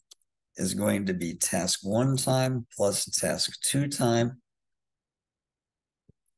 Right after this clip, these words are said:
And then I can say system dot out dot printf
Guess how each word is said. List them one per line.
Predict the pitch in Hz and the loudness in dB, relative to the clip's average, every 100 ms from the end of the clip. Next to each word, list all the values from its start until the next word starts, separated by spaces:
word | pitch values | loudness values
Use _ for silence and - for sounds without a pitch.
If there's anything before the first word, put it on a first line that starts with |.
| _ _ | _ _
And | 104 107 | 0 2
then | 104 98 | 4 2
I | 95 | 0
can | 98 90 | -2 0
say | - 90 - | 0 0 0
system | 101 - 95 | 0 0 0
dot | 87 - | 0 0
out | - 80 - | 0 0 0
dot | 87 73 - | 0 -2 -2
printf | - 90 - - 120 117 - - | -6 -6 -6 -2 2 4 2 0